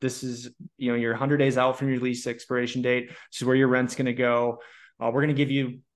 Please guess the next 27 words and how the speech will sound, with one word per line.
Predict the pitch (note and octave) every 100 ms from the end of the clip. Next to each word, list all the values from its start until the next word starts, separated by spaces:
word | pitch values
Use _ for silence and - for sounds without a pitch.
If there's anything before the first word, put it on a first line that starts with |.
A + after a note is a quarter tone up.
| -
forty | C3 B2+
days, | B2+ B2 A#2+
usually | B2+ B2+ B2+
about | A#2+ A#2 -
sixty | C#3+ C#3 C#3
days | B2+ B2+ B2
out. | A#2+ A#2+
We | B2+
wanna | A#2+ A#2+ A#2+
know, | A#2 A#2
are | A#2+
you | C3 C#3+
moving | C#3 B2 A#2+
out | A#2 A#2
or | A#2
are |
you | A2+ A#2
not?" | A2+ A2 A2 A2 - - - _
Um, | C3+ B2+ B2+ B2
that | D3+ E3+
gives | G#3
us | G#3
sixty | - F3+ F3
days | D#3 D3+
in | C#3+
the | C3+
unit. | C3 C3+ A#2 A2+